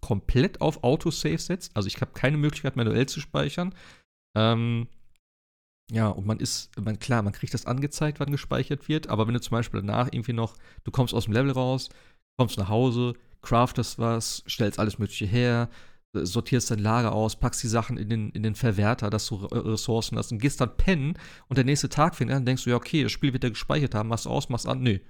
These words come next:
bist wieder da, wo du aufgehört hast, äh, als du aus dem Level gekommen bist. Das heißt, du musst alles wieder neu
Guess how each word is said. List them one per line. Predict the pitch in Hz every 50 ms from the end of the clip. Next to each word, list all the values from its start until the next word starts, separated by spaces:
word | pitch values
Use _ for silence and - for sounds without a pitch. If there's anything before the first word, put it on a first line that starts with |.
| - - - -
bist | 123 - -
wieder | 123 117 113
da, | 95 110 113 127 127
wo | 127
du | 123
aufgehört | - 120 135 - - 120 110 104 -
hast, | 123 127 - - - - -
äh, | 120 113 107 107 107 101 - _ _ -
als | - 113 107 -
du | 117
aus | 107 -
dem | 117 113
Level | 123 117 104
gekommen | 101 101 - - 104 95
bist. | 92 - 104
Das | 95 -
heißt, | - 101 98 - -
du | -
musst | 101 - -
alles | - 107 120 123 - -
wieder | 113 104
neu | 101 101 113 123 139 147